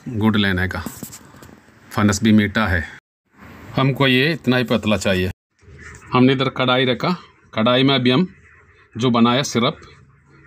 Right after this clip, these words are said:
छान के इसमें डाल दिया। अभी इसमें हम, अभी इसका अंदर हम कच्चा नारियल घिसा हुआ आधा कप इसमें ऐड किया। अभी इसको अच्छा से मिलाएगा इसमें।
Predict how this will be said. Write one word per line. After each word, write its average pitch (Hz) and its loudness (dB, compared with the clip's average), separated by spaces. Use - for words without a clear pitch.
छान 117 4
के 120 0
इसमें 131 0
डाल 101 2
दिया। 85 0
अभी 110 2
इसमें 117 2
हम, 156 0
अभी 127 2
इसका 127 0
अंदर 113 6
हम 139 0
कच्चा 117 0
नारियल 120 4
घिसा 113 0
हुआ 113 4
आधा 113 2
कप 107 -2
इसमें 113 -2
ऐड 98 0
किया। 90 -2
अभी 110 2
इसको 131 -2
अच्छा 117 -2
से 104 0
मिलाएगा 95 2
इसमें। 90 -8